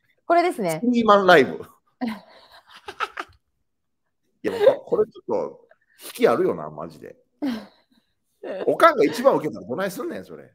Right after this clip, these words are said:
Speaker 1: うん、最高だな。
Speaker 2: 売れたらどう？
Speaker 1: ちょっと見に行きたいもん。
Speaker 2: ね。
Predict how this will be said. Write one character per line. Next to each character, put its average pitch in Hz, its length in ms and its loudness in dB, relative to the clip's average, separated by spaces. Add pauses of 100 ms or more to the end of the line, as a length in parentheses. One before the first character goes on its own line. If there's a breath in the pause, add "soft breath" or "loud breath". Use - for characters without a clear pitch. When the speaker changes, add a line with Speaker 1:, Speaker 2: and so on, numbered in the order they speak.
(340)
Speaker 1:
う 233 60 2
ん、 185 380 -2
最 233 200 -10
高 277 180 -10
だ 277 120 -12
な。 269 480 -2 (280)
Speaker 2:
売 240 300 -6
れ 208 80 2
た 254 100 0
ら - 20 0
ど 262 80 -2
う？ - 20 -6
Speaker 1:
ち 226 60 -10
ょ - 20 -8
っ - 0 -
と - 0 -
見 - 0 -
に - 0 -
行 - 0 -
き - 20 -2
た 226 100 8
い 208 40 4
も 165 440 -10 (460)
ん。 208 40 -20
Speaker 2:
ね。 - 200 -16